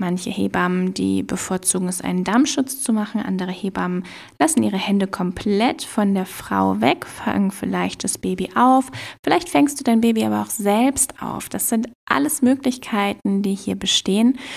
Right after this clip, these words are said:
Und vielleicht unterstützt deine Hebamme dich einfach, indem sie dir das Baby nach vorne durchgibt, durch deine Beine, solltest du zum Beispiel im Vierfüßlerstand sein.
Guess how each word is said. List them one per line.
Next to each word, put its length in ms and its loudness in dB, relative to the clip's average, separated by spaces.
Und 320 6
vielleicht 360 2
unterstützt 520 0
deine 160 2
Hebamme 500 2
dich 240 -6
einfach, 540 -2
indem 380 4
sie 160 -4
dir 320 0
das 240 -6
Baby 520 -2
nach 220 -2
vorne 480 4
durchgibt, 840 -2
durch 180 -2
deine 240 -2
Beine, 420 2
solltest 420 -4
du 40 -20
zum 160 -2
Beispiel 200 -6
im 80 -2
Vierfüßlerstand 880 -4
sein. 320 -8